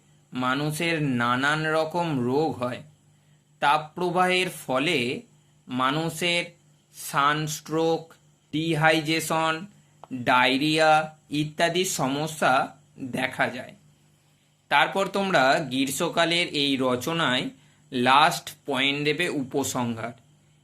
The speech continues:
এইটা তোমাদেরকে অবশ্যই দিতে হবে। গ্রীষ্মকাল মানুষের সবচেয়ে কষ্টের ঋতু, কিন্তু এর মধ্যেই নববর্ষ উৎসব,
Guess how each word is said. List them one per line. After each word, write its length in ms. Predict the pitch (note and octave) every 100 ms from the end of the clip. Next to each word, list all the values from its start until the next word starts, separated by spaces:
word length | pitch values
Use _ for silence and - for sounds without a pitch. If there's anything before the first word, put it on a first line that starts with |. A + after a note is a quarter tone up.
| -
এইটা 240 | C3 D3 F#3
তোমাদেরকে 440 | D#3 D3+ D#3 D#3 F3 D3
অবশ্যই 440 | B2 C3+ - E3+ D#3+
দিতে 260 | D3 C#3 B2+
হবে। 280 | A#2+ A#2+ D#3 - _ _ _ _ _ _ -
গ্রীষ্মকাল 840 | B2 C#3+ E3 F3 G3+ G3+ D#3+ C3 D#3 F#3 - _ -
মানুষের 840 | C#3+ C3 C3 C#3+ D#3+ D#3 F3+ F3+ F3+ - _ _ _ _
সবচেয়ে 600 | - - C#3+ B2+ - E3 D#3+
কষ্টের 600 | - B2+ B2+ - D#3+ D3+ B2
ঋতু, 280 | A#2 G#2+ A2+ G#2+ _ _ _ _ _ _ _ -
কিন্তু 380 | D4 E3 G3+ E3 C#3 E3+ - C#3
এর 100 | C#3 D#3
মধ্যেই 600 | E3 F3 D#3 F#3+ C3+ C3+ F#3 - _ _ _ -
নববর্ষ 840 | B2+ C3 C#3+ D#3 E3+ F3+ F3 - F#3 F3+ E3+ C#3+
উৎসব, 580 | C3 C3 - E3+ C3